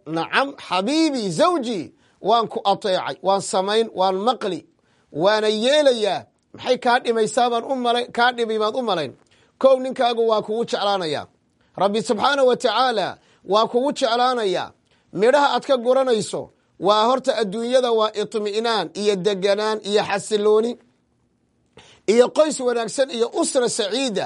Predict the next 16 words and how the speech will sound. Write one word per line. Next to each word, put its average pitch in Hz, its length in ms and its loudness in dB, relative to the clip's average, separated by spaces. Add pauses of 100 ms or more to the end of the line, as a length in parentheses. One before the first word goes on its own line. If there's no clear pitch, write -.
(400)
iyo 220 220 4
qoys 277 320 2
lagu 233 280 -2
daydo 220 320 2
oo 214 180 0
raaxa 202 420 0
leh 247 120 0
oon 208 240 0
buuq 240 300 -4
iyo 208 180 2 (100)
qaylo 214 300 2
lahayn 202 400 0 (460)
ayaad 214 260 4
horta 233 340 -2 (420)
adduunyada 220 520 0
kasbanaysaa. 185 760 -4